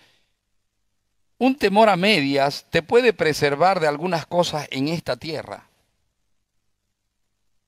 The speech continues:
Usted vio la gente que dice, "Bueno, yo no, yo creo en Dios, pero no, no soy religioso, no voy a la iglesia.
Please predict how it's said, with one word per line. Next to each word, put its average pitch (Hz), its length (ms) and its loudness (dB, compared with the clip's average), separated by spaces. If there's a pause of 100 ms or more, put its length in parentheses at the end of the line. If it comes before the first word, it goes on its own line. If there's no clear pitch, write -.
(220)
Usted 220 200 -8
vio 214 220 0
la 151 180 -2
gente 165 200 -2
que 160 80 -4
dice, 165 260 -2
"Bueno, 175 260 -8 (300)
yo 190 340 4
no, 127 960 -6 (300)
yo 123 200 -2
creo 180 240 2
en 220 80 0
Dios, 208 440 2 (1400)
pero 110 200 -2
no, 143 240 2
no 139 160 0
soy 143 160 -4
religioso, 120 500 -4
no 131 100 -2
voy 139 180 -2
a 123 40 -2
la 117 80 -8
iglesia. 156 440 -8